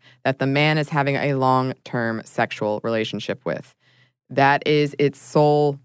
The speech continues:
definition. And once again, you see the title stripped of power, and you see it sexualized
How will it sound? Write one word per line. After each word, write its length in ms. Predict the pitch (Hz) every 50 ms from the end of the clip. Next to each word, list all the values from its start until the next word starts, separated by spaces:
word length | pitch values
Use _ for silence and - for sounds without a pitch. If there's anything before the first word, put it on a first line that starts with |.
| _ _ - -
definition. 680 | 139 127 123 123 123 - - - - 92 - - - - _ _ _ _ _ _
And 160 | - 139 139 147
once 160 | 170 175 196
again, 440 | 190 185 202 196 180 170 160 156 151
you 200 | - - 147 143
see 380 | 143 - - - 180 180 180 170
the 100 | 170 170
title 380 | 165 - - 165 165 165 156
stripped 440 | 151 - - - - 165 165 - -
of 140 | 196 180 -
power, 600 | - 175 156 147 143 139 139 143 139 139 139 139 - _ _ _ _ _ _ -
and 120 | 135 135 131
you 60 | 123
see 220 | 113 - - 135
it 100 | 131 -
sexualized 1120 | - - - 143 131 - - 143 131 127 123 123 123 120 123 120 120 117 117 - - -